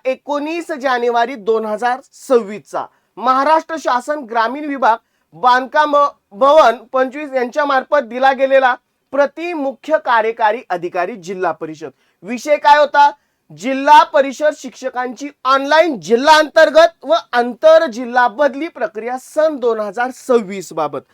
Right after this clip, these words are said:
यामध्ये काय नमूद केलेलं आहे? जिल्हा परिषद शिक्षकांची जिल्हा अंतर्गत व आंतर जिल्हा बदली प्रक्रिया दोन हजार सव्वीस या विषयाच्या अनुषंगाने माननीय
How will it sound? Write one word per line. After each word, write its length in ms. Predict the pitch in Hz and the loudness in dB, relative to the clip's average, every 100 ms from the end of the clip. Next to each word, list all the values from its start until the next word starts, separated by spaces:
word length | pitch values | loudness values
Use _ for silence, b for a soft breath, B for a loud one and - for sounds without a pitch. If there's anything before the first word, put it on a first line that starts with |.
| _ _ _ | _ _ _
यामध्ये 380 | 240 277 302 320 | 0 2 2 -2
काय 240 | 294 262 | -2 -2
नमूद 260 | 294 294 294 - | 0 -2 -4 -8
केलेलं 280 | 294 285 285 | -4 0 0
आहे? 340 | 269 294 - _ _ 147 | 0 -4 -10 _ _ -20
जिल्हा 340 | 147 196 208 247 | -14 -8 -4 -4
परिषद 420 | 247 202 196 233 | -4 -10 -10 -12
शिक्षकांची 720 | 240 185 - 196 190 190 254 | -14 -18 -16 -12 -12 -12 -16
जिल्हा 380 | 196 156 262 311 | -16 -10 -2 -2
अंतर्गत 580 | 277 220 214 180 202 214 | -2 -4 -6 -4 -6 -4
व 60 | 285 - | -8 -2
आंतर 380 | 214 208 285 277 | -4 -2 -6 -6
जिल्हा 300 | 226 240 226 | -6 -4 -4
बदली 340 | 208 190 254 | -4 -8 -12
प्रक्रिया 480 | 311 226 - 208 220 | -10 -10 -8 -6 -6
दोन 220 | 208 214 | -4 -10
हजार 220 | 202 214 | -8 -8
सव्वीस 640 | 208 - 226 233 311 220 - _ _ - | -8 -8 -8 -6 -8 -10 -16 _ _ -12
या 280 | 190 320 349 | 0 0 0
विषयाच्या 520 | 294 262 233 233 254 | -4 -6 -6 -4 -6
अनुषंगाने 640 | 220 208 208 190 185 202 240 _ _ _ _ _ | -6 -10 -10 -8 -8 -8 -12 _ _ _ _ _
माननीय 640 | 285 233 254 285 302 320 | -6 0 0 -2 -6 -2